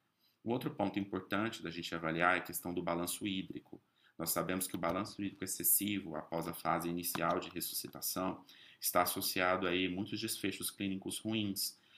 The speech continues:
O aumento desse balanço hídrico pode aumentar a pressão intraabdominal, comprimindo aí a veia cava, reduzindo aí o retorno venoso e o débito cardíaco, com isso reduzindo a perfusão de vários tecidos.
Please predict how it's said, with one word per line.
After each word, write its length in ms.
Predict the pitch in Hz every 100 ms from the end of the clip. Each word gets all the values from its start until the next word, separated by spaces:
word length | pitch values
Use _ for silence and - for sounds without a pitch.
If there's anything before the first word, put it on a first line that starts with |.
| - -
O 140 | - 85
aumento 380 | 85 92 107 -
desse 240 | 90 90
balanço 420 | 85 85 85 -
hídrico 320 | 95 95 - -
pode 180 | 87 87
aumentar 400 | 87 87 87 85
a 40 |
pressão 420 | 87 87 - 87
intraabdominal, 1000 | 87 87 85 87 90 95 101 90 85 - - _ -
comprimindo 640 | 87 85 - 85 90 98
aí 160 | 87 85
a 60 |
veia 220 | 85 80 78
cava, 600 | - 78 92 92 90 - _
reduzindo 520 | 85 85 85 87 92
aí 120 | 90 92
o 60 |
retorno 400 | 90 85 92 92
venoso 480 | 90 82 85 98 98
e 20 |
o 60 | 85
débito 380 | 82 82 - 87
cardíaco, 720 | 90 87 82 87 95 - - _ - -
com 160 | 90
isso 220 | 90 92
reduzindo 420 | 95 90 90 90 90
a 60 |
perfusão 580 | - 90 - 82 85 87
de 120 | 87
vários 340 | 85 90 95 -
tecidos. 720 | 95 - 92 82 - -